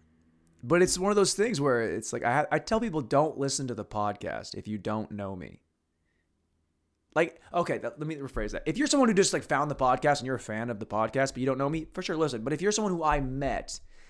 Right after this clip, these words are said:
and I'm trying to maybe have a, some sort of relationship with, be it, uh, like, a nice, like, "Hey, we're having lunch today.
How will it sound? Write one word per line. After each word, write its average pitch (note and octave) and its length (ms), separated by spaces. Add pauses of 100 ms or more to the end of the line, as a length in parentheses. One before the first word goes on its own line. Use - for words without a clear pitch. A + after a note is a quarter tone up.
(300)
and B2 260
I'm A2+ 140
trying B2+ 440
to A#2 80
maybe A2+ 260
have A2 180
a, G#2+ 60
some A2+ 180
sort A#2 160
of G#2 80
relationship B2+ 460
with, F#3+ 260 (340)
be A#2+ 200
it, A2+ 220
uh, G2+ 520
like, G#2+ 200
a G2+ 60
nice, A#2+ 440
like, C3+ 100
"Hey, D3+ 140
we're A2+ 100
having G#2 240
lunch C3+ 240
today. D3+ 560